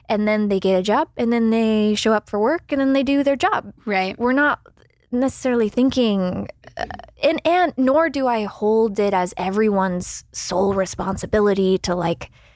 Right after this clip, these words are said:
Speaker 1: take the child's well-being, i-, you know, into
Speaker 2: Right.
Speaker 1: consideration.
Speaker 2: Right.
Speaker 1: But we, I think now that we know the outcomes, there are some important conversations and simple solutions, like,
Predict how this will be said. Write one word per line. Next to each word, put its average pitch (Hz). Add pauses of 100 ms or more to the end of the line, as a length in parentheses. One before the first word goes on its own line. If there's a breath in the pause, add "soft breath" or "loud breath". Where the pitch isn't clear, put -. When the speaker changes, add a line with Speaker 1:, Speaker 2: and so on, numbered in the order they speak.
(320 soft breath)
Speaker 1:
take 185
the 190
child's 175
well-being, 185
i-, 220
you 240
know, 208
into 349
Speaker 2:
Right. 226
Speaker 1:
consideration. 226
Speaker 2:
Right. 202 (300)
Speaker 1:
But 233
we, 247
I 269
think 320 (720)
now 233
that 247
we 208
know 202
the 190
outcomes, 196 (640)
there 214
are 220
some 208
important 190
conversations 185 (200)
and 277 (180)
simple 247
solutions, 220
like, 196